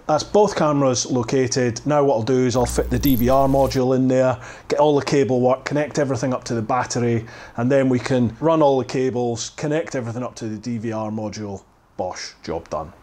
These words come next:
Let's crack on. D C converter unit, it is slightly different to the K two again, so I've removed the K two one.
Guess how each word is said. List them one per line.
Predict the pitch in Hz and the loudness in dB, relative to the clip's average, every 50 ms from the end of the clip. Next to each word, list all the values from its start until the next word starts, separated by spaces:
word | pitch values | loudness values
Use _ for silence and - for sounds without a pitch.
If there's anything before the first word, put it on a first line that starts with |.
| - - - | -20 -12 -8
Let's | - 90 - | -8 -8 -6
crack | - - 95 92 - - | -4 -6 -6 -6 -6 -8
on. | 82 78 78 - - - - - - - - | -10 -10 -12 -16 -20 -20 -20 -20 -8 0 4
D | 170 170 160 | 6 6 6
C | 151 - 170 160 139 | 6 6 6 6 6
converter | - - 143 123 143 143 147 139 - 151 | 4 2 0 2 4 2 2 2 0 0
unit, | 135 135 139 139 135 135 131 139 - - | 2 4 4 4 4 2 0 0 0 2
it | 139 143 | 4 4
is | 147 147 135 | 4 4 4
slightly | - - 175 160 160 165 139 135 135 | 2 2 2 2 2 2 2 2 2
different | 139 143 - - 143 131 110 | 2 2 2 0 -2 -2 -2
to | - | 0
the | 117 120 | -2 -2
K | 117 - - 135 131 117 | 0 2 2 2 2 2
two | 117 - 135 135 131 131 131 - | 2 2 4 4 6 6 4 4
again, | - 107 131 127 131 127 123 123 | 2 2 2 4 4 4 4 2
so | - - 120 117 | 2 2 2 2
I've | 107 123 | 4 2
removed | 117 117 120 123 117 113 | 2 2 4 2 2 0
the | 120 113 | -2 -4
K | - - 120 117 | -2 0 0 0
two | 113 117 - 160 151 147 | 0 2 4 4 6 6
one. | 143 147 143 139 139 127 | 6 4 4 4 2 -2